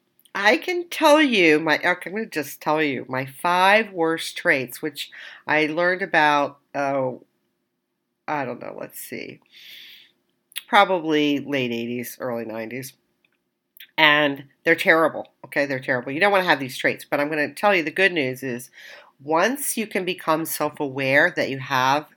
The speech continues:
maybe a not-so-hot trait, like I'm gonna <laughs> list off here, then, and you can accept it and you can appreciate, "Yeah, I can really be that way," then it doesn't own you. So here's my five worst traits, and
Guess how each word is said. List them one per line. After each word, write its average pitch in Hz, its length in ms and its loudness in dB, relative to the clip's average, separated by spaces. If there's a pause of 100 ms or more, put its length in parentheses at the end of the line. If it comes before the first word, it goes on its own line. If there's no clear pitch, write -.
(120)
maybe 139 320 -4
a 120 300 -2
not-so-hot 135 800 -6
trait, 147 480 -4
like 135 160 -8
I'm 131 100 -10
gonna - 160 -10
<laughs> 214 60 -6
list - 320 -4
off 185 280 4
here, 226 260 4 (840)
then, 220 260 6
and 214 120 2
you 214 100 0
can 214 160 -2
accept - 520 2
it 233 160 0
and 190 140 -8
you 185 80 -4
can 180 120 -10
appreciate, 196 680 -2
"Yeah, 220 180 -14 (160)
I 147 80 -16
can 190 180 -18
really 175 220 -12
be 165 220 -12
that 185 220 -10
way," 120 260 -10 (500)
then 196 400 0 (160)
it - 260 -14
doesn't 226 440 -8
own 156 280 -4
you. 117 200 -8
So 165 300 -2 (140)
here's 233 400 -2
my 226 140 2
five 170 460 6
worst 151 320 -4
traits, 139 300 -2
and 143 220 -6